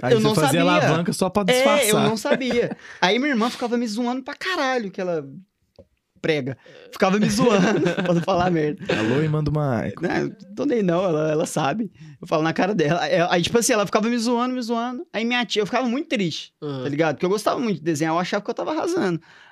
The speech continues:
Speaker 2: Aí minha tia viu aquilo lá acontecendo, foi vendo, foi vendo. Aí eu com lá, com cinco, seis anos, eu acho, acho que era seis.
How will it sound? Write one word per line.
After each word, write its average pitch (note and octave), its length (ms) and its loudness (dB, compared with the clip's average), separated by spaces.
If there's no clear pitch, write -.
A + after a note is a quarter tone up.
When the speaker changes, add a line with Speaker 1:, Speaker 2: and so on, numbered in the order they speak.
Speaker 2:
Aí F#3 160 0
minha G#3 160 0
tia A3+ 300 0
viu A3 260 0
aquilo C4+ 220 0
lá B3 40 2
acontecendo, A#3+ 680 0
foi A#3 220 0
vendo, A3 240 0
foi A3 160 0
vendo. G#3+ 280 -2
Aí G#3+ 220 0
eu A3 140 0
com A3 160 -8
lá, G#3+ 180 -2
com F#3 380 -8
cinco, A3 260 -8
seis D3+ 240 -2
anos, E3+ 180 0
eu D3 60 0
acho, D#3 220 -4
acho - 80 -16
que - 80 -8
era F#3+ 80 -4
seis. - 380 -8